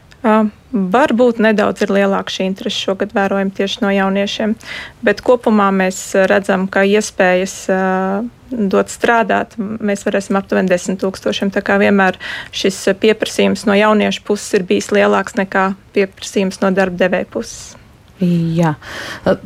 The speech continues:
Speaker 2: Vai šobrīd tas, ā, vilciens ir aizgājis? Jo es zinu, ka, ā, pro-, pieteikšanās programmā sākās jau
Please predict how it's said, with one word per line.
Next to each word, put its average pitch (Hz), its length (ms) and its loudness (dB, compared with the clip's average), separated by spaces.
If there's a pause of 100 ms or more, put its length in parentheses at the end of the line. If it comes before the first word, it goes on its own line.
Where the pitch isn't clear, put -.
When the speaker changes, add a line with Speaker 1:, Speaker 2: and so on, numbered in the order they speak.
(140)
Speaker 2:
Vai 226 380 2
šobrīd 202 560 0
tas, 160 140 -2 (100)
ā, 165 160 4
vilciens 175 480 0
ir 180 80 0
aizgājis? 160 480 0
Jo 180 80 0
es 175 160 0
zinu, 196 160 2
ka, 175 240 2
ā, 185 400 2
pro-, 190 240 0
pieteikšanās 175 640 0
programmā 170 560 0
sākās 180 520 0
jau 170 180 2